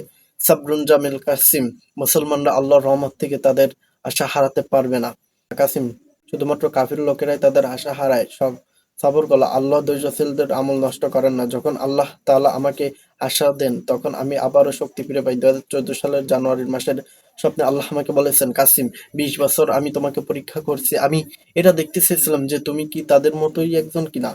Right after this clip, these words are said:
যারা আল্লাহর রহমত থেকে নিরাশ হয়।" দুই হাজার তিন সালে আল্লাহ আমাকে বলেছেন, "কাসিম, যতক্ষণ পর্যন্ত আমার ওয়াদা পূরণ হওয়ার সময় না আসবে, ততক্ষণ তুমি স্বর্ণের মধ্যে হাত রাখলে তা মাটি হয়ে যাবে। যখন আমার ওয়াদা পূর্ণ হওয়ার সময় আসবে,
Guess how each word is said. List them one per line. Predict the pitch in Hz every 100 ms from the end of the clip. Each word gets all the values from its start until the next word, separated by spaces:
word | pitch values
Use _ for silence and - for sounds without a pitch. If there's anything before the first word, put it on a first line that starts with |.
| - 131
যারা | 135 135 -
আল্লাহর | 135 139 135
রহমত | 131 135 139 -
থেকে | - 139
নিরাশ | 131 127 -
হয়।" | 135
দুই | 117 - 170
হাজার | 170 180
তিন | 160 143
সালে | 170 160
আল্লাহ | 143 160 -
আমাকে | 151 156 -
বলেছেন, | 131 139 - 117
"কাসিম, | 135 127 127 117
যতক্ষণ | 117 139 151 - 185
পর্যন্ত | 175 160 131
আমার | - 131 151 143 - - -
ওয়াদা | 147 151
পূরণ | 147 147 143 135 127 -
হওয়ার | 143 143
সময় | - - 147 143
না | 135
আসবে, | 131 139 - 135
ততক্ষণ | 135 151 - 165
তুমি | 165 160 156 151 _ -
স্বর্ণের | - 143 160 151
মধ্যে | 147 131
হাত | 120 143 - - -
রাখলে | 143 135 147
তা | 131 131
মাটি | 127 127 127
হয়ে | 127 139 139 135 -
যাবে। | 131 123 120 - _ _ _ _
যখন | 139 156 139 160
আমার | 123 131 147 139
ওয়াদা | 135 139 139
পূর্ণ | - 139 139
হওয়ার | 135 117
সময় | 113 147 143
আসবে, | 131 139 135